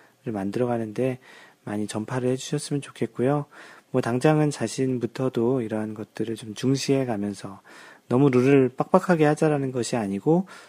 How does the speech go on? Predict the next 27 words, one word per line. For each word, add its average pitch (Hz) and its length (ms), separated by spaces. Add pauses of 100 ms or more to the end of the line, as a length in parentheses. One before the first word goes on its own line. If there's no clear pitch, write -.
(160)
좀 156 200
더 143 160
골프의 123 840
원래의 120 800 (160)
본질에 117 440
좀 117 160
가까운 107 540
그런 101 180
골프를 107 360
치는 165 300
것이 151 380 (480)
또 - 80
골프를 117 400
또 117 140
즐기는 123 540
또 143 100
다른 131 320
하나의 127 320
한 135 160
부분이기 143 400
때문에 110 500 (480)
그렇게 110 260
하시는 123 280
것도 120 400
좋다고 - 340
생각을 127 380
합니다. 127 480